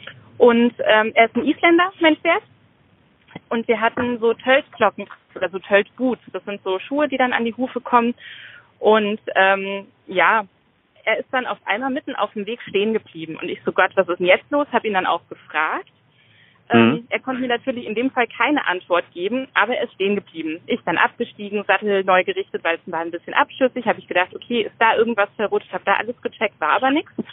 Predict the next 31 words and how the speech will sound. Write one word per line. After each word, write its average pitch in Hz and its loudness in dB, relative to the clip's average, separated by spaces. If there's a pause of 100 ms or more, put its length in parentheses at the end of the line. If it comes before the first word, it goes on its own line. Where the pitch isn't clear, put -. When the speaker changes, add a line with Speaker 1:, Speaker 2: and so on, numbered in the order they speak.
(280)
Speaker 1:
Bin 233 -2
wieder 202 4
aufgestiegen, 302 -4
wollte 202 0
losreiten, 269 -4
er - -8
bleibt 220 -10
immer 233 -4
noch 165 -6
stehen. 151 -10 (840)
Und 208 2 (180)
schaut 240 4 (300)
so 214 -2 (320)
schräg 269 -2
nach 226 0 (220)
oben, 269 -2 (160)
so 226 -6
gut 233 -6
es 240 -6
halt 220 4
in 226 -4
dem 220 0
Moment 190 -2
geht, 247 -4
so 262 -4
nach 233 2
dem 240 -2
Motto, 233 -2
äh, - -4
da 196 4
ist - -6